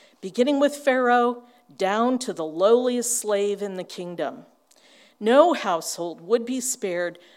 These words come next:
not even the Israelites, unless they followed God's commands. Before this final plague, Yahweh commands Moses to tell the Israelites to mark their doorposts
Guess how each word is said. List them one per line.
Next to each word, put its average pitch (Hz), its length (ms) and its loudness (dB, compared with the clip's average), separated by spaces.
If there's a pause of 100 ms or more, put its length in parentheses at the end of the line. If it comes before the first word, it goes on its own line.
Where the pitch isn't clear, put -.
(120)
not 202 280 -2
even 269 360 0
the 277 160 -2
Israelites, 160 840 -2 (100)
unless 220 520 2
they 240 200 4
followed 233 720 0
God's 175 440 -6
commands. - 840 -12 (2250)
Before 339 460 -2
this 320 260 0
final 277 420 4
plague, 220 540 0
Yahweh 247 600 4
commands 247 600 -2
Moses 247 720 0 (480)
to 185 140 -6
tell 277 320 2
the 285 200 -4
Israelites 202 840 0
to - 120 -10
mark 208 400 -2
their 269 160 -4
doorposts 220 960 -2